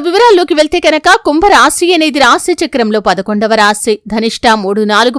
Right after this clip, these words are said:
పాదాలు, శతభిషం ఒకటి, రెండు, మూడు, నాలుగు పాదాలు, పూర్వాషాఢ ఒకటి, రెండు, మూడు, నాలుగు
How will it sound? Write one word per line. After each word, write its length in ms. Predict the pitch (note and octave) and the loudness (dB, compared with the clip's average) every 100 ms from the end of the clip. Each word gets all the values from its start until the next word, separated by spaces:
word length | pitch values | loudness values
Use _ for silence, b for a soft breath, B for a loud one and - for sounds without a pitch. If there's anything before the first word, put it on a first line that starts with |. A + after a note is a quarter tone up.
| A#3 | 2
పాదాలు, 420 | G#3 A3 A#3+ D4 C#5 _ _ _ - | 0 2 0 2 0 _ _ _ -2
శతభిషం 520 | E4 D4 G4+ G4 G4 D4+ A#3+ | 0 2 2 2 2 0 0
ఒకటి, 240 | E4 E4+ E4 | 0 0 0
రెండు, 240 | A3 A3 B3 | 0 0 -2
మూడు, 200 | G#3+ G3 G#3 G3 | -2 -2 -2 -2
నాలుగు 260 | A#3 C4 B3+ | -2 -2 0
పాదాలు, 420 | A3 A#3 B3+ C4+ B4 - _ _ - | 0 2 2 2 0 -2 _ _ -4
పూర్వాషాఢ 580 | E4+ F#4+ A4 - D#4 C#4+ B3 B3+ | -2 2 0 2 2 2 0 -2
ఒకటి, 240 | F#4 F#4+ E4+ | 0 2 2
రెండు, 240 | A3 G#3 A#3+ G#3+ | 0 0 -2 -2
మూడు, 180 | G3+ G3+ G3+ | -2 -2 0
నాలుగు 300 | G#3+ C4 | -2 -2